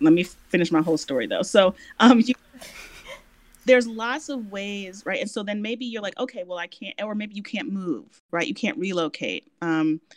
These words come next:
to a particular city where they're hiring. So, you know, maybe Seattle's hiring a bunch, but you don't wanna move. You know, your family doesn't, uh, want you to do that. Um, and so you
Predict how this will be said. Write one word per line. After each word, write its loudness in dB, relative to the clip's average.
to 2
a -4
particular -2
city -4
where -4
they're -6
hiring. -6
So, -2
you 0
know, 2
maybe 2
Seattle's 0
hiring 0
a -2
bunch, -4
but -6
you -2
don't -4
wanna -2
move. 0
You 4
know, 2
your 0
family 4
doesn't, -4
uh, -4
want 0
you -20
to -6
do 0
that. -2
Um, 6
and 2
so 2
you -2